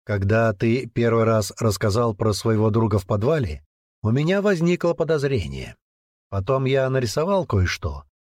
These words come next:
покумекал малость и понял». Я уже догадывался, куда клонит наставник. Мы свернули налево и прошли совсем немного. Основной ход удалялся вглубь, а от него отходил под прямым углом необычайно широкий проход.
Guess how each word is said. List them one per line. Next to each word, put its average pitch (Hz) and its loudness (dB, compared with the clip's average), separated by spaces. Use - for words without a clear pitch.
покумекал 127 0
малость 120 0
и 131 -2
понял». 104 0
Я 98 0
уже 117 0
догадывался, 113 0
куда 107 -2
клонит 107 0
наставник. 98 -4
Мы 120 -2
свернули 135 -2
налево 110 0
и 139 -4
прошли 147 -4
совсем 107 -2
немного. 82 -2
Основной 110 0
ход 117 -2
удалялся 107 0
вглубь, 120 -2
а 107 -2
от 101 -2
него 107 2
отходил 180 0
под - -4
прямым 135 0
углом 113 2
необычайно 131 0
широкий 90 -2
проход. 90 -6